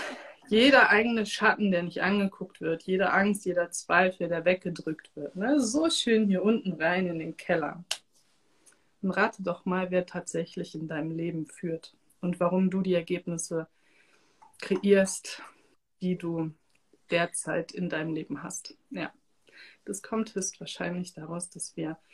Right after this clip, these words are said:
gelernt haben, so wie Michelle das auch hervorragend beschrieben hat, zu funktionieren, zu leisten. Und wenn wir einmal so zurückschauen oder auch in die Welt momentan hinausschauen,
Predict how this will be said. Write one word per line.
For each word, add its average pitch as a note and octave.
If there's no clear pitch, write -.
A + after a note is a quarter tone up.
gelernt G3
haben, G#3+
so G3+
wie F#3
Michelle E3+
das F3
auch F3
hervorragend G#3
beschrieben F#3
hat, -
zu -
funktionieren, F#3+
zu -
leisten. F3
Und C#4
wenn F#3+
wir F3+
einmal F#3+
so F3
zurückschauen E3+
oder D#3+
auch -
in E3
die D#3
Welt F3+
momentan E3+
hinausschauen, E3+